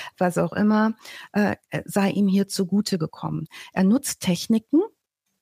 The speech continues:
im Umgang mit ihr, die er seit frühester Kindheit sehr gut beherrscht, ist dabei nie gewalttätig, wird nie drohend,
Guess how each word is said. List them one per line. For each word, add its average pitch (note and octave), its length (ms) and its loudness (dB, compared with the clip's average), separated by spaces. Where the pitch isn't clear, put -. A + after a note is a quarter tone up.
im G3 160 4
Umgang F#3 440 2
mit F3+ 160 0
ihr, A3+ 320 2
die G#3 180 -4
er G3+ 180 0
seit G3+ 280 -4
frühester D4+ 420 0
Kindheit A3+ 380 -2
sehr G3 180 0
gut - 180 -8
beherrscht, D#3 680 -2
ist - 180 -2
dabei A3 220 2
nie B3+ 280 6
gewalttätig, G#3 1120 -2
wird G#3+ 200 0
nie B3+ 240 4
drohend, - 580 0